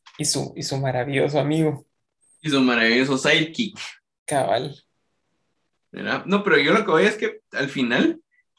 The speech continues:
Speaker 2: eh, o sea, siento yo que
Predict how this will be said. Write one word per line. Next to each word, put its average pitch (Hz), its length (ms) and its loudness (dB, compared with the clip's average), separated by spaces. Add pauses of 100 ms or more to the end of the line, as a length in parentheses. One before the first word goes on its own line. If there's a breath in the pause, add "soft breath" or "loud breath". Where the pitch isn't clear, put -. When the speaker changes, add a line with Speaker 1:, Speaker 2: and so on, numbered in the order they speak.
(500)
Speaker 2:
eh, 123 800 -4 (380)
o 151 40 -10
sea, 156 140 -6
siento 175 440 4
yo 180 240 4
que 190 260 0